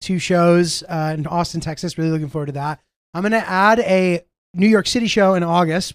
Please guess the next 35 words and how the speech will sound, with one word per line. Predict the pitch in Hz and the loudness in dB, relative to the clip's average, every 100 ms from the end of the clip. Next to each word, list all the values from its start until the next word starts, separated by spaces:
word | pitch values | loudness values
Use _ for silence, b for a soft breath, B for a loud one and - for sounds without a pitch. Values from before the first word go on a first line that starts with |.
| - | -16
It's | 190 - | -16 -6
probably | 175 165 | -4 -2
gonna | 160 | -2
be | 160 | -2
at | 147 | -6
the | |
Stand. | 139 160 143 151 160 - _ _ | -10 -6 -4 -4 -6 -12 _ _
That | 156 | -4
will | 151 | -2
be, | 147 143 | -2 -2
like, | 139 | -4
a | 147 | -6
proper, | - - 143 156 147 139 135 127 _ _ - | -4 -4 -2 -2 -2 -2 -4 -8 _ _ -14
like, | 143 | -4
headliner | 190 170 160 160 | -2 -2 -2 -4
set | - 151 - | -4 -8 -6
still, | 156 143 | -8 -6
so | 143 | -6
it'll | 139 | -6
be, | 139 | -6
like, | 135 | -8
a | |
long | 131 131 | -8 -8
show | 127 143 127 | -8 -8 -6
worth | 143 - | -8 -8
coming | 147 139 | -10 -10
to. | 143 135 131 _ _ _ 143 | -10 -10 -12 _ _ _ -12
Uh, | 139 139 135 | -8 -6 -6
I'm | 143 143 | -8 -8
gonna | 143 | -8
announce | 160 151 151 147 | -8 -6 -6 -6
more | 151 | -6
about | 147 - | -6 -10
that | 131 | -4
soon. | 185 180 | 0 2